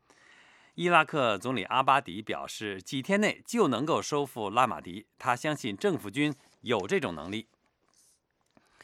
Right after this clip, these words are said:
国际人权组织国际特赦说，激进组织哈马斯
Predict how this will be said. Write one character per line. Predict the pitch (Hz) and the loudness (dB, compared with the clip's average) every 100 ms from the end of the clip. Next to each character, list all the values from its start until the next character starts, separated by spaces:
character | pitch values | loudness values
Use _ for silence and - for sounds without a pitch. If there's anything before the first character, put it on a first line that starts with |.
| _ _ _ _ - | _ _ _ _ 4
国 | 214 | 6
际 | 208 185 | 8 6
人 | 160 151 233 | 6 4 2
权 | - 143 147 | 0 -2 -2
组 | 101 85 | -6 -6
织 | 127 131 - | -4 -4 -6
国 | - 117 | -6 -4
际 | 160 180 123 | -2 -2 -2
特 | - 175 | -2 -4
赦 | 127 165 | -2 -2
说， | - 117 107 - _ - _ | -4 -6 -8 -10 _ -20 _
激 | - 247 | -2 0
进 | 233 175 | 2 2
组 | 139 104 | 0 -4
织 | 123 127 | 0 2
哈 | - 190 | 4 2
马 | 165 82 | 2 -2
斯 | - 160 180 | -4 -4 -4